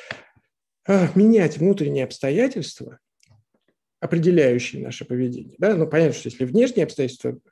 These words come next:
поменять, то у каждого поменяется поведение. Ну, то есть, если, там, допустим, я не знаю, а, вам будут, э, отрезать, э,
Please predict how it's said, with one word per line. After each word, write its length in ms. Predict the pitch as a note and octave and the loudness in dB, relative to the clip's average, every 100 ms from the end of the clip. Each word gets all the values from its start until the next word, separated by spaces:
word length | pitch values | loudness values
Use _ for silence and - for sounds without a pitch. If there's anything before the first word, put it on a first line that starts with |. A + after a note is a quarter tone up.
| - D#3+ | -8 -2
поменять, 500 | C#3 D3 A#2+ - - | 2 2 0 -4 -2
то 280 | D3 D#3 D3 | 2 4 2
у 200 | D3 F3+ | 0 -4
каждого 360 | E3 F3+ D3+ C3+ | 0 0 2 -2
поменяется 460 | A#2 C3+ B2 A2+ - | -2 -6 -6 -10 -6
поведение. 540 | C3 B2+ A#2+ F#2 F#2+ - - _ | -4 -4 -6 -14 -20 -20 -20 _
Ну, 100 | D#3 | -4
то 100 | D3 | -2
есть, 220 | A2+ - - | -4 -8 -4
если, 540 | D3 C#3 C3 - - - - - | -2 0 0 -2 -8 -16 -16 -12
там, 520 | A#2 A#2 B2 - - - - - - | -12 -12 -12 -14 -14 -16 -14 -12 -12
допустим, 720 | C3 C3+ C#3+ C3+ - B2 A#2 B2 _ _ _ - | -4 -4 -2 -6 -6 -6 -6 -12 _ _ _ -12
я 140 | C#3 | -6
не 100 | C3+ | -4
знаю, 380 | C#3 B2 B2+ - - | -4 -8 -10 -12 -8
а, 440 | D3 C#3 C3 B2 B2 - | -4 -2 -2 -4 -8 -8
вам 400 | C#3 C#3+ C#3 D3 | -4 -2 -4 -2
будут, 360 | C#3 B2 B2 C3+ | -2 -2 -6 -8
э, 160 | B2+ B2+ - | -8 -8 -8
отрезать, 580 | B2+ C#3 D#3+ B2+ - - | -6 -2 0 0 -4 -10
э, 160 | - | -10